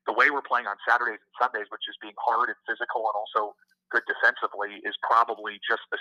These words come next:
scenario there. Like, just 'cause your, your legs feel good doesn't mean that you should, you know, try to be super fancy and therefore potentially kill yourself with turnovers."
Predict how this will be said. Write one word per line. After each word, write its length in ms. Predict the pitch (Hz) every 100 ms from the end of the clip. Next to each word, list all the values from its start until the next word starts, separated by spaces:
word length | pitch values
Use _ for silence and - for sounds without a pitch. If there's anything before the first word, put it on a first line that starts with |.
| -
scenario 440 | 104 110 104 98 101
there. 240 | 113 101 95
Like, 180 | 98 - - - -
just 120 | 127
'cause 140 | - 139
your, 160 | 110 - _ _ _ _ -
your 160 | 120 123
legs 200 | 147 - -
feel 160 | 107 110
good 200 | 107 -
doesn't 300 | 113 123 113
mean 120 | 117
that 100 | 107 101
you 80 | 104 -
should, 120 | 107 _
you 80 | 104
know, 160 | 92 90 - -
try 140 | - 113
to 80 | 104
be 120 | 98 -
super 160 | - 107 -
fancy 400 | 110 - 110 104
and 80 | 98 - - -
therefore 420 | 107 - 110 107 - -
potentially 340 | 131 - 104 -
kill 140 | 117
yourself 320 | 110 - 104 101
with 80 | 110 -
turnovers." 440 | 107 98 - -